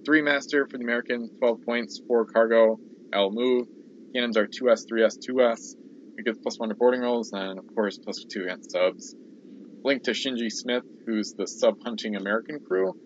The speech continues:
So a pretty dedicated sub-hunter, but regardless of abilities and links, um, it's an okay gunship slash slow hybrid option,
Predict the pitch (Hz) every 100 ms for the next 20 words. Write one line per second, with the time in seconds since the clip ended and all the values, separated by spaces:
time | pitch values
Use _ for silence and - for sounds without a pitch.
0 | - - - - 110 110 113 - 165 131
1 | 123 - 113 101 - 113 107 117 110 117
2 | 113 98 92 78 - - - - 120 113
3 | 131 123 110 110 101 90 98 98 92 85
4 | - - 98 95 - - - - 92 92
5 | 92 - - 135 107 107 - 110 101 101
6 | - - - - - - 107 101 - 98
7 | - - - 95 92 - - - - -
8 | - - - - 110 104 92 92 92 95
9 | 92 92 - 95